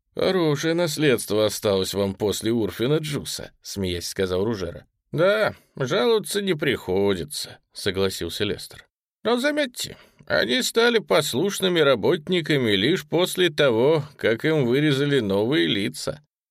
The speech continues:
А это было сделано по замыслу Страшилы". Компания вернулась в город только к вечеру, а там уже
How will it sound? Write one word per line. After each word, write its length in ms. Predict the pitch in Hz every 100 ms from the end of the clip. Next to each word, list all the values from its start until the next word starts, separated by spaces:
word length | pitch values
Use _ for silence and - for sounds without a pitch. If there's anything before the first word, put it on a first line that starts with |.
| _ _
А 100 | -
это 240 | 240 240 254
было 320 | 254 277 262
сделано 720 | 123 151 202 220 240 220 147
по 160 | - 170
замыслу 540 | 98 92 110 139 -
Страшилы". 640 | 208 - 269 - 330 359 - _ _ _ _ _ _ _ -
Компания 580 | 92 101 233 233 196
вернулась 640 | 120 101 90 120 180 - -
в 120 | -
город 520 | - 196 180 151 -
только 300 | - 147 147
к 100 | 113
вечеру, 600 | 82 82 - - - - _ _ _ _ -
а 160 | 85
там 420 | - 117 185 175
уже 480 | 151 110 113 127 113